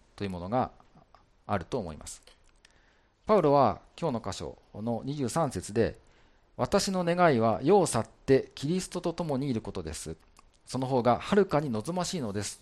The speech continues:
というふうに言っています。彼は、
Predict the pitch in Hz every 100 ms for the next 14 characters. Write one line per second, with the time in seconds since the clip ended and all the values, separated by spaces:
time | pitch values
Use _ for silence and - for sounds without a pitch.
0 | _ 151 143 135 120 139 - _ _ _
1 | - 95 87 78 80 - _ - _ _
2 | _ _ _ _ _ _ _ _ _ _
3 | _ _ _ _ _ _ _ _ _ -
4 | 185 175 151 143 104